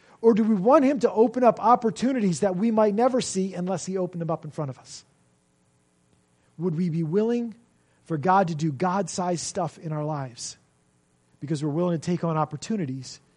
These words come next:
that seem crazy, risky? The Bible calls that redeeming opportunities. When was the last time you redeemed an opportunity? All right, before we finish this today and, and kinda get on to next week, we're gonna take this last chunk here,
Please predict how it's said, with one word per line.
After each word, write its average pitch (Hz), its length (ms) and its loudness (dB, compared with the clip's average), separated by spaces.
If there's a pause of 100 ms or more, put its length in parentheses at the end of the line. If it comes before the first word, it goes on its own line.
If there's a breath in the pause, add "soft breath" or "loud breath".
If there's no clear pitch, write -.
(360)
that 151 180 -4
seem 190 320 0
crazy, 143 640 -4 (380)
risky? 143 760 -2 (1160)
The 139 80 -6
Bible 175 220 4
calls 165 260 -4
that 156 160 -2
redeeming 147 580 -4 (140)
opportunities. 127 800 -10 (640)
When 156 60 -8
was 151 80 -6
the 160 80 -2
last 143 160 -4
time 165 180 -4
you 156 140 -4
redeemed 135 600 -6 (540)
an 127 80 -8
opportunity? 123 560 -8 (1200)
All 180 80 2
right, 151 180 -2
before 254 280 0
we 240 100 4
finish 226 320 0
this 226 180 -2
today 202 360 2
and, 170 120 0 (300 soft breath)
and 156 100 -8
kinda 190 200 2
get 190 140 2
on 190 100 0
to 165 80 -6
next 180 200 -2
week, 196 200 -4
we're 185 80 -4
gonna 185 160 -2
take - 280 -4
this 165 140 -8
last 180 260 0
chunk 180 220 0
here, 156 180 -2